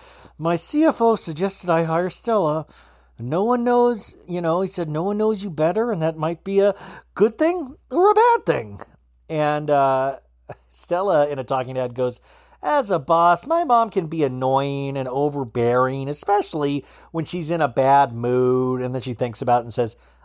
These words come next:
"I don't wanna make her sound like she's a bitch," which is, I love that they use that.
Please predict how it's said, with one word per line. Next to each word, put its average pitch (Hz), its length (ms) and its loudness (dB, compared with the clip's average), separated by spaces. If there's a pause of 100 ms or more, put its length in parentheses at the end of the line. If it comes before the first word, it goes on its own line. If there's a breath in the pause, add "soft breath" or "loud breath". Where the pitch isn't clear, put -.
"I 175 100 0
don't 240 100 2
wanna 185 160 0
make 143 240 0
her 135 100 0
sound 143 280 0
like 120 240 -2
she's 127 220 -8
a 110 80 -6
bitch," 147 720 0 (380 soft breath)
which 131 180 -2
is, 123 160 -2 (200)
I 127 120 0
love 117 260 0
that 113 140 -8
they 123 80 -2
use 117 260 -4
that. 120 320 0